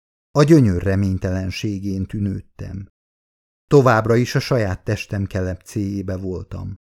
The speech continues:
A szobát csak a hold világította meg. Mielőtt kiment, így szólt. "Ma igent mondtam Martinnak. Holnap ebédnél fogja bejelenteni a családnak.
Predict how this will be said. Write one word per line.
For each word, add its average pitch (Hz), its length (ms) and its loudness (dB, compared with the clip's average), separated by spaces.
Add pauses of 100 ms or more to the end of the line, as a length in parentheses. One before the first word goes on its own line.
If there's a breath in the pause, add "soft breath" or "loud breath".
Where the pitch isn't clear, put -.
(340)
A 127 60 0
szobát 143 500 2
csak - 200 -2
a 123 60 2
hold 113 320 2
világította 92 800 -6
meg. 95 300 -12 (720)
Mielőtt 117 500 4
kiment, 127 800 -2 (360)
így 110 280 -4
szólt. - 600 -12 (880)
"Ma 180 120 8
igent 127 420 2
mondtam 107 400 0
Martinnak. 98 920 -4 (440)
Holnap 123 480 4
ebédnél 101 500 0
fogja 107 340 -4
bejelenteni 95 760 -2
a 90 100 -2
családnak. 90 800 -8